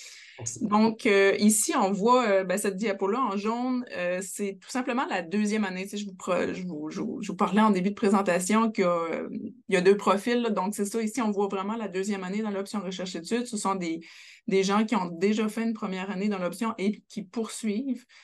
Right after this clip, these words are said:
Speaker 2: Euh, donc, les immersions recherche, là, sur cette deuxième année-là se commencent beaucoup plus tôt dans l'année. Puis,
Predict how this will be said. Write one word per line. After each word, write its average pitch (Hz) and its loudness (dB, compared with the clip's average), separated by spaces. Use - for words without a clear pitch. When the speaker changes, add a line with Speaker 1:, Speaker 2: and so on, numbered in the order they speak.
Speaker 2:
Euh, 185 0
donc, 202 0
les 202 2
immersions 254 0
recherche, 254 -4
là, 233 -4
sur 196 -6
cette 175 -4
deuxième 220 2
année-là 185 -2
se 247 -6
commencent 208 -2
beaucoup 214 -8
plus 190 -4
tôt 214 -2
dans 185 -4
l'année. 185 -2
Puis, - -6